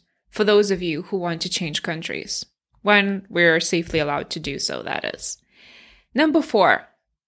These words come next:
and let's be real honest here, the recent circumstances have brought us amazing flexibility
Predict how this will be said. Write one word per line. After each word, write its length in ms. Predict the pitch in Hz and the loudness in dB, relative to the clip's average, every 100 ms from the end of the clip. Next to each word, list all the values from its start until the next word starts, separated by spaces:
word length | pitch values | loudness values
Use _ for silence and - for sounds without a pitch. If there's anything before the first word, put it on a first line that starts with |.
| _ _ _ _ | _ _ _ _
and 100 | 240 | 2
let's 160 | 269 262 | 2 2
be 140 | 254 | 0
real 260 | 196 185 180 | 2 2 2
honest 380 | 165 156 156 - | 0 -2 -6 -6
here, 360 | 87 85 - _ _ _ _ _ _ _ _ _ | -6 -6 -10 _ _ _ _ _ _ _ _ _
the 100 | 226 | 2
recent 440 | 233 277 262 302 285 | 4 2 2 0 0
circumstances 840 | 220 208 214 208 233 220 220 226 | 0 2 -2 0 0 0 -2 -4
have 320 | - 196 - | -4 -8 -2
brought 340 | 196 190 190 - | 2 2 2 2
us 480 | 180 170 190 - - _ _ _ _ | 2 4 2 -2 -2 _ _ _ _
amazing 580 | 214 208 214 208 208 208 | 2 4 4 4 2 -2
flexibility 960 | - 202 - 190 180 170 175 214 254 | -2 -2 -2 -4 0 2 2 0 -4